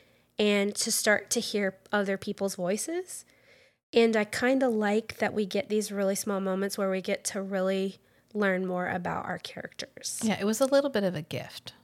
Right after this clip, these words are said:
Speaker 2: Like, it was a gift to
Speaker 1: Yeah.
Speaker 2: us, to the fans, after the last book, because we didn't get a lot of just relaxed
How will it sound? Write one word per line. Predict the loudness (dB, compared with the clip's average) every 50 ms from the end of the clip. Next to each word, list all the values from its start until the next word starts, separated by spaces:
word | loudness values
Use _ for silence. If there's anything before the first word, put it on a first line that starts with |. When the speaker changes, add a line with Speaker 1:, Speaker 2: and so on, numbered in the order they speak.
| _ _ -4
Speaker 2:
Like, | -2 -2 -2
it | -2
was | -2 -2 -2
a | -2
gift | 2 4 6 6 6 6
to | 4 2
Speaker 1:
Yeah. | 2 2 0
Speaker 2:
us, | 0 0 -2 -6 -6 -6
to | -6 -6 -4
the | -4 -4
fans, | -4 -4 -4 -4 -4 -4 -4 -4 -4 -4
after | -4 -4 -4 -4 -4 -2 0 0 0 0 -2 -6 _ _ -20 -20 -20 -20 _ _ _ _ _ 2
the | 4 4
last | 4 4 4 2 0 -2 -4 -2
book, | -2 -2 -2 -4 -8 -10 -8
because | -4 -2 0 0 2
we | 2 0
didn't | 0 2 2 4 4 4 4
get | 2 2 4
a | 4
lot | 4 4 4 2 2
of | 2 0 -2
just | -2 -2 -2 -2 -4 -6 -12 -16 _ _ _ _ _ _ _ _ _ _ _ _ _ _ _ _ _ _ _ _ 0
relaxed | 0 2 2 2 0 0 -2 -4 -6 -8 -8 -8 -8